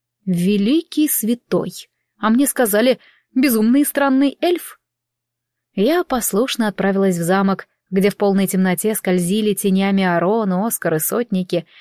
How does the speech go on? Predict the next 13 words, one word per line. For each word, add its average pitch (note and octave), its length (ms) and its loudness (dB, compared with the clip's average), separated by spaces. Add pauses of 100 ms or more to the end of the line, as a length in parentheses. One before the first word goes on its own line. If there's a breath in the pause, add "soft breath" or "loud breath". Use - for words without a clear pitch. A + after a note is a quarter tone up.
(140)
раздавая A#3+ 540 0
сияющие A#3 720 -2
лунным G#3 380 0
светом F#3 440 0
клинки. F3 640 -4 (720)
Стрелки G3 520 0
торопливо, F#3+ 720 -2
но F#3 120 0
бесшумно G3+ 600 0
занимали G3+ 420 2
места A3 380 0
на F3 120 2
стене. F#3 460 2